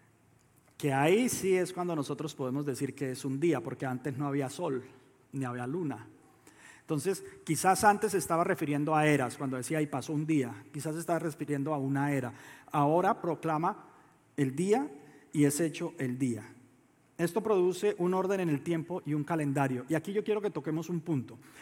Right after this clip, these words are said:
Dios hizo intencionalmente el tiempo también para que nosotros lo administremos. Entonces, ahí de nosotros debemos darnos cuenta, ¿cómo estoy yo administrando mi tiempo? ¿A qué le estoy dedicando yo mi tiempo?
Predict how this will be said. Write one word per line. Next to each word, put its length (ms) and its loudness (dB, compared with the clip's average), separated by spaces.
Dios 560 2
hizo 420 -2
intencionalmente 800 0
el 120 -4
tiempo 380 -4
también 440 0
para 240 0
que 100 0
nosotros 380 -2
lo 80 -4
administremos. 760 -2
Entonces, 520 -2
ahí 300 4
de 120 4
nosotros 240 -2
debemos 280 -2
darnos 280 -2
cuenta, 500 -2
¿cómo 200 -2
estoy 300 -2
yo 140 -2
administrando 520 -2
mi 120 -2
tiempo? 400 -2
¿A 120 -2
qué 120 2
le 80 2
estoy 220 -4
dedicando 560 -2
yo 140 -4
mi 140 -2
tiempo? 400 0